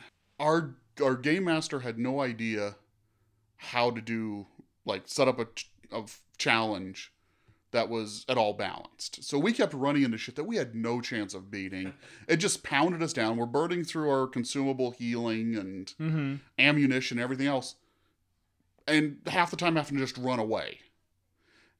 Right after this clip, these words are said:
Speaker 1: And it was so frustrating because we never were advancing because we never gained
Speaker 2: You never killed anything.
Speaker 1: 'cause we could never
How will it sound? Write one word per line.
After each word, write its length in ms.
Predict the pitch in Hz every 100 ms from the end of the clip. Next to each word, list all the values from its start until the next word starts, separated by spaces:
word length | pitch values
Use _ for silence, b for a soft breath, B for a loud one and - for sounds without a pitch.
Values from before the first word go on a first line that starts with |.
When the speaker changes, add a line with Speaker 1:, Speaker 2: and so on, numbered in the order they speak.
| _ -
Speaker 1:
And 200 | 139 139
it 40 |
was 160 | 139 -
so 180 | 160 185
frustrating 580 | - 180 190 156 143
because 180 | 139 143
we 140 | 147 143
never 240 | 135 135
were 160 | 131 131
advancing 520 | 110 139 202 165 139
because 200 | 127 127
we 60 | 127
never 240 | 127 127
gained 600 | 120 123 123 120 117 110 - -
Speaker 2:
You 120 | 143
never 220 | 139 117
killed 320 | - 151 170 117
anything. 280 | 98 -
Speaker 1:
'cause 100 | 98
we 60 | 131
could 120 | 139
never 280 | 123 117